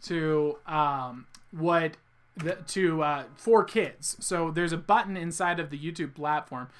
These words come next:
that actually allows you to target specifically under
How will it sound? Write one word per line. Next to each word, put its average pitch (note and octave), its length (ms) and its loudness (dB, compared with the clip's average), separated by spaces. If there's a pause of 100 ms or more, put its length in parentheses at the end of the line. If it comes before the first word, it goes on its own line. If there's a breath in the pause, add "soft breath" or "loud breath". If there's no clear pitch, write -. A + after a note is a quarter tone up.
(340 loud breath)
that E3+ 180 -2
actually F#3+ 760 4
allows D#3 680 2
you D3+ 340 -2 (320 soft breath)
to D#3 460 -2
target E3 400 -2
specifically E3+ 920 -4
under D3+ 540 -4